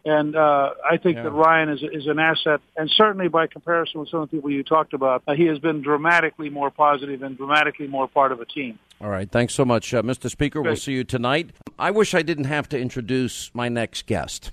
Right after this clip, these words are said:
Speaker 2: She has suffered great loss, great pain as a result of very poor decision-making and then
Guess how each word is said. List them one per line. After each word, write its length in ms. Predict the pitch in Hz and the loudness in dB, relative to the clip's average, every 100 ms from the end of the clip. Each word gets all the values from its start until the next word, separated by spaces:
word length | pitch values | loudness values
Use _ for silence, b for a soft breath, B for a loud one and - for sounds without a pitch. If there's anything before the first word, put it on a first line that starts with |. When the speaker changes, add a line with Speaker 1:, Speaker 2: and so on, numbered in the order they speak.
| - | -12
Speaker 2:
She 200 | - 131 | -6 -4
has 120 | 107 | -4
suffered 640 | - 147 139 175 156 139 | -2 0 2 0 -2 -4
great 300 | 139 139 156 | -4 -2 -2
loss, 580 | 139 123 120 131 - - | 0 4 4 4 0 -4
great 340 | - 135 147 - | -2 -2 -2 -2
pain 560 | 156 156 117 123 151 - | 0 2 0 0 -2 -4
as 240 | - 127 | -4 -2
a 60 | 127 | -2
result 640 | 147 123 135 127 139 - | -4 0 4 4 4 -2
of 160 | 87 104 | -8 -8
very 400 | 85 92 147 165 | -4 2 4 2
poor 300 | 151 - 156 | 0 2 4
decision-making 1000 | 143 139 - 160 120 120 104 104 95 135 131 | 4 0 0 2 2 2 2 0 0 0 2
and 80 | |
then 220 | 120 127 | 2 0